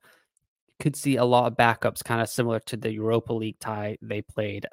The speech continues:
last week, where they lost two one,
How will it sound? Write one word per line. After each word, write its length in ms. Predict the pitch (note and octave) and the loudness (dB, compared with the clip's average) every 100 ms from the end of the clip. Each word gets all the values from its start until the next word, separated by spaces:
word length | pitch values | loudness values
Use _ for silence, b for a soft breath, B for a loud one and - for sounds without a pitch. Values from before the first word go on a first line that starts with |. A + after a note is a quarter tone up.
| _ | _
last 400 | A2+ G#2 G2+ - | -4 -2 -4 -4
week, 340 | A2+ A#2 - | -2 -2 -2
where 80 | A2 | -2
they 60 | G#2+ | 2
lost 500 | A#2+ D#3 C3 - - _ _ _ - | 6 6 4 -4 -12 _ _ _ 0
two 240 | - C3 | 6 6
one, 460 | A#2+ C3 C3+ A2+ | 8 6 6 2